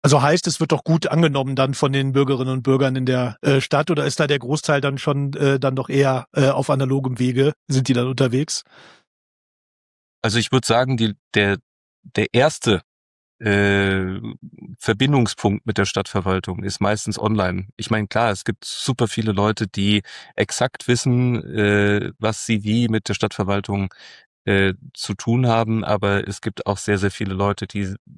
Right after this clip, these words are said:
Speaker 2: die, die wissen einfach nur, wo sie ungefähr hinwollen, also das Ziel ist ihnen bewusst und dann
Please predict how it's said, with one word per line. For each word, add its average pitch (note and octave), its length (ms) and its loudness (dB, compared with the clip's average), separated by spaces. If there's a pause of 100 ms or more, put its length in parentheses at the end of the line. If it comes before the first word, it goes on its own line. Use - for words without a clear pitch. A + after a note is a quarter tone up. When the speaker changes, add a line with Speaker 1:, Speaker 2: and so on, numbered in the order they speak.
(260)
Speaker 2:
die, G2+ 120 -2 (260)
die G2+ 120 -2
wissen A2+ 320 2
einfach G#2 280 0
nur, A2 220 2
wo A2 100 2
sie A2+ 140 0
ungefähr G#2 420 0
hinwollen, C#3+ 640 0
also G2+ 180 -2
das - 220 -6
Ziel - 280 -2
ist G#2+ 120 -6
ihnen G2 200 -6
bewusst G2 400 -4 (520)
und G#2+ 140 0
dann A#2+ 180 2